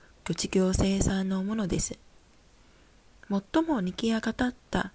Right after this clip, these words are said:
大東店的価会の茶葉業者は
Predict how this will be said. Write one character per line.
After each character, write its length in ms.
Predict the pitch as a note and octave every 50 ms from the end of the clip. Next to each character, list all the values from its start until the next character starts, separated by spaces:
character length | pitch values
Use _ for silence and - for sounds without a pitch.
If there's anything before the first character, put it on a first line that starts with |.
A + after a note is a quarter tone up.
| - -
大 220 | - F#3+ G3+ G#3+ -
東 300 | - B3+ B3 A#3 G#3 G3 - - -
店 240 | - F3 E3 - - - - - - - - - -
的 220 | - F3+ - G#3
価 260 | - - G#3+ G3+ G3 F#3
会 300 | - - F3 D#3+ E3 D#3+
の 280 | E3 G3 G#3 G3 G3 - - - - - - - - - - -
茶 180 | - - F#3
葉 180 | - - G3+ G3
業 280 | - - A3+ A3+ G#3+ G3+
者 240 | - - F3 E3+ E3
は 240 | F3 G3 G3 -